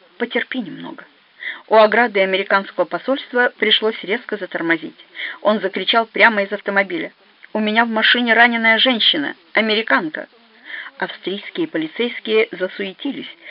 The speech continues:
подбежав поближе. Американцы начали открывать ворота. «Что произошло?» спросил один из австрийцев.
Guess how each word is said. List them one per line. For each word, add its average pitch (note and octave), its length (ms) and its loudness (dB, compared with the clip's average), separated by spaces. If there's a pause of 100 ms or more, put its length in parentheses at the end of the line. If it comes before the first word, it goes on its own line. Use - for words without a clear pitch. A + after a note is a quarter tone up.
(120)
подбежав F#3 420 2
поближе. - 480 -6 (380)
Американцы A#3+ 840 -2
начали G3+ 400 -4
открывать E3 460 -4
ворота. D#3 380 -4 (420)
«Что - 340 2
произошло?» C#4 680 0 (320)
спросил F3 400 -2
один D#3+ 260 -2
из E3 100 -4
австрийцев. - 600 -8